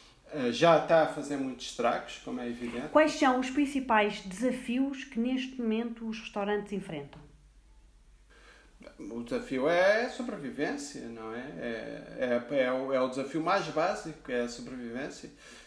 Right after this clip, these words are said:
Speaker 1: Eles, há,
Speaker 2: Uhum.
Speaker 1: num, acho que num primeiro momento,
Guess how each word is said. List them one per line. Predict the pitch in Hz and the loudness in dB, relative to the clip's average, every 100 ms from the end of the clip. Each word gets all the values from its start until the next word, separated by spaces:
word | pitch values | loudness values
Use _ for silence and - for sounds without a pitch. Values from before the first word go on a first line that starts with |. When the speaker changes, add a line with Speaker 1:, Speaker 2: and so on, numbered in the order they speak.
| - | -8
Speaker 1:
Eles, | 127 131 - - - | -2 -2 -2 -8 -6
há, | 165 147 | 2 4
Speaker 2:
Uhum. | 151 | 4
Speaker 1:
num, | 165 190 | 4 4
acho | 180 170 - - | 6 6 6 -2
que | 175 | -6
num | 165 | -4
primeiro | 160 156 170 160 | 0 0 2 0
momento, | 156 156 151 151 147 139 - | -2 -4 -2 0 0 -2 -8